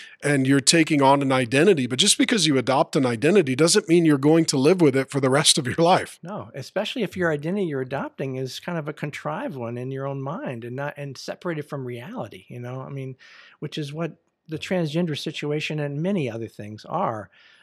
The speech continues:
Speaker 2: uh, for, for people. Eventually, reality will catch up with you,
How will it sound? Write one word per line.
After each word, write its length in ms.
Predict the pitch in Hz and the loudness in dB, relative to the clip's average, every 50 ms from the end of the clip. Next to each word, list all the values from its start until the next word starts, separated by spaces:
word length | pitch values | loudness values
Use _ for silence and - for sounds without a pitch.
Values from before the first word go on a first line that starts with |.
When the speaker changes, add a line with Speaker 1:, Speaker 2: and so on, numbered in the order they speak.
| _ - | _ -10
Speaker 2:
uh, 240 | 131 120 123 131 123 | -10 -8 -8 -8 -10
for, 220 | - - 131 - - | -10 -12 -12 -12 -12
for 140 | - 143 127 | -12 -14 -14
people. 540 | 123 - 147 143 131 - 123 107 101 - - | -12 -10 -10 -10 -10 -12 -14 -16 -14 -14 -14
Eventually, 540 | 131 123 151 180 220 - - 202 170 151 135 | -10 -6 -4 -4 -4 -4 -4 -4 -4 -2 -2
reality 460 | 127 127 131 147 170 202 185 151 135 | -4 -4 -4 -4 -4 -4 -4 -4 -4
will 80 | 123 127 | -8 -10
catch 320 | - - 151 135 - - | -12 -14 -14 -12 -12 -10
up 200 | 180 202 202 - | -10 -10 -10 -8
with 160 | 143 117 110 | -10 -10 -12
you, 160 | - 117 - | -14 -18 -18